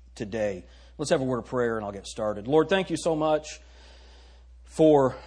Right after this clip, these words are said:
the first responders who have come today. And Lord, I know that there are many others working right now to protect us, to make sure that we are safe and taking care of,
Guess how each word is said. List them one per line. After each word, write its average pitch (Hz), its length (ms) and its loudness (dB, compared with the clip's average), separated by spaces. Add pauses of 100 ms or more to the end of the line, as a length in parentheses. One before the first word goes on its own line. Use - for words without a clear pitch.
(100)
the 120 140 -2
first 170 280 0
responders 151 580 2
who 135 80 -2
have 120 140 -2
come 147 260 -4
today. 110 420 -4
And 120 100 -6
Lord, 127 200 2
I 127 100 6
know 135 200 4
that 139 120 0
there 127 140 0
are - 20 -2
many 135 240 -2
others 131 300 0
working 123 480 -4 (160)
right 139 200 0
now 147 440 -2
to - 100 -14
protect 139 460 -8
us, - 400 -6 (560)
to 117 100 -14
make 127 160 -4
sure 147 160 -4
that 131 140 -4
we 139 200 0
are 175 120 0
safe 127 520 -6 (800)
and 113 500 -10 (400)
taking 156 360 0
care 139 360 -2
of, 110 320 -6